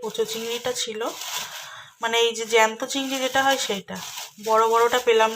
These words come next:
না। কুচো চিংড়িটা ঠিক ইঁচড়ের মধ্যে অতটা ভালো লাগে না, মুখে বাধে এগুলো, তবু কি করব, এটাতেই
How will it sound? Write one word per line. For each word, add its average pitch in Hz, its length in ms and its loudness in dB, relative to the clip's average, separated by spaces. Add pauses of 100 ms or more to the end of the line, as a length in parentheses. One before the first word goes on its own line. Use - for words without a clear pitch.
না। 285 140 0 (720)
কুচো 285 280 -2
চিংড়িটা 302 360 2 (100)
ঠিক 302 140 0 (340)
ইঁচড়ের 277 300 2
মধ্যে 277 280 2
অতটা 277 220 2
ভালো 247 340 6
লাগে 262 160 4
না, 254 100 -4 (200)
মুখে 240 300 -4
বাধে 214 420 4 (120)
এগুলো, 214 320 -2 (520)
তবু 269 260 -4
কি 277 100 -8 (120)
করব, 254 340 4 (760)
এটাতেই 240 520 -2